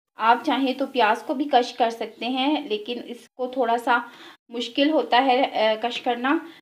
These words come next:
तो इस वजह से मैं बस ऐसे ही काट के डाल देती हूँ। आप देखें कि कितनी अच्छी लग रही है प्याज, इसका भी मैंने पानी नहीं निचोड़ा हुआ,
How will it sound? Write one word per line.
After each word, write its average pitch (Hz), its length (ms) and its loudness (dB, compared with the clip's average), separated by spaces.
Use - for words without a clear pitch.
तो - 100 -12
इस 247 160 -10
वजह 240 220 -2
से 294 180 -2
मैं 233 340 2
बस 247 180 -2
ऐसे 214 300 -4
ही 285 120 0
काट 240 380 0
के 240 80 0
डाल 185 240 0
देती 233 260 -2
हूँ। 277 300 2
आप 202 160 0
देखें 196 480 -4
कि 214 340 -2
कितनी 240 340 -4
अच्छी 254 240 -6
लग 233 180 0
रही 240 220 -2
है 262 100 4
प्याज, 247 420 4
इसका - 280 -6
भी 311 120 4
मैंने 262 240 6
पानी 226 380 0
नहीं 240 360 -4
निचोड़ा 240 420 0
हुआ, 226 440 0